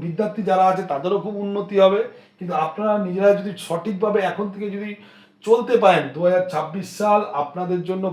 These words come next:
প্রচুর উন্নতি আশা করা যায়, আপনারা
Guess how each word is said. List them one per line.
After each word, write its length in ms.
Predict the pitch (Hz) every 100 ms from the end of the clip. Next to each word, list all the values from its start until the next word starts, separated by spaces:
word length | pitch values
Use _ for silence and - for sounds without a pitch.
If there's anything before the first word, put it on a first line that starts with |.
| -
প্রচুর 280 | 175 175 202 165
উন্নতি 460 | 165 165 165 - 185 214 - _ _ _ _ _ _ _ _ _
আশা 240 | 139 143 165
করা 240 | 165 165 156
যায়, 180 | 180 - 135
আপনারা 260 | 123 147